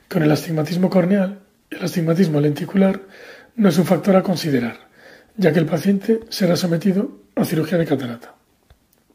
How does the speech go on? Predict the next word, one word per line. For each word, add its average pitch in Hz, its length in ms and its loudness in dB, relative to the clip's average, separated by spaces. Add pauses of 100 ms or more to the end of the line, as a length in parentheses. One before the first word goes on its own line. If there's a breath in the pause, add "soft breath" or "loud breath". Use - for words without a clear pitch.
(4000 loud breath)
Veinticinco. 160 680 0